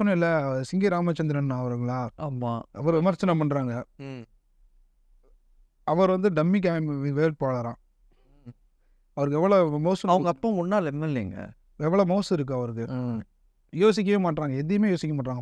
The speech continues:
Speaker 1: பாலிடி-, இதுல விமர்சனம் பண்ணணும், மக்கள் வந்து யோசிக்க, பாக்கு-, பாப்பாங்க, பார்த்தாலும் புரிஞ்சுக்க மாட்டாங்க, இஷ்டத்துக்கு அடிச்சு விடுவோம்னு அடிச்சு விடுறாங்க. நீங்களே பார்த்திருப்பீங்களே, எல்லா வாக்குறுதியும் முடிச்சுட்டோம், நிறைவேற்றிட்டோம் தானே சொன்னாங்க.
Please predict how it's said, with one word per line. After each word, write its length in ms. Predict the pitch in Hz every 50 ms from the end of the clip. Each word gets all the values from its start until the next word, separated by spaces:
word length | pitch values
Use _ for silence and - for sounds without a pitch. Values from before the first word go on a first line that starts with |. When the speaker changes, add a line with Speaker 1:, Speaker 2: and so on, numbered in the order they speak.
| 117
Speaker 1:
பாலிடி-, 300 | 143 143 143 135 - -
இதுல 400 | 117 131 127 127 123 123 120 120 113 _ _ _ _ _
விமர்சனம் 420 | - 160 185 233 208 - 208 196 160
பண்ணணும், 480 | 175 170 185 202 202 202 202 196 175 151
மக்கள் 320 | 139 151 147 - 220 202
வந்து 300 | 175 170 175 185 196 185
யோசிக்க, 300 | 175 190 180 - 190 185
பாக்கு-, 500 | 180 151 160 180 208 - - 214 175 -
பாப்பாங்க, 260 | 180 214 208 214 190 185
பார்த்தாலும் 360 | 160 175 185 180 202 202 175
புரிஞ்சுக்க 380 | 175 196 208 214 190 190 175
மாட்டாங்க, 320 | 151 147 151 151 160 156 143 - _ _ _ -
இஷ்டத்துக்கு 420 | - 156 - - 226 208 175 170 170
அடிச்சு 140 | 185 - 196
விடுவோம்னு 280 | 180 180 185 175 160
அடிச்சு 120 | 156 - 165
விடுறாங்க. 300 | 151 139 131 123 120 110 - _ _ _ _ -
நீங்களே 280 | 156 185 202 214 220
பார்த்திருப்பீங்களே, 680 | 208 175 185 190 180 185 180 160 165 160 147 135 131
எல்லா 220 | 131 147 170 180 185
வாக்குறுதியும் 540 | 180 170 170 185 180 180 170 156 147 151 156
முடிச்சுட்டோம், 240 | 165 165 - -
நிறைவேற்றிட்டோம் 640 | 175 156 151 156 170 180 180 170 160 160 160 156 160
தானே 40 | 160 151 -
சொன்னாங்க. 360 | 139 131 123 120 120 131 135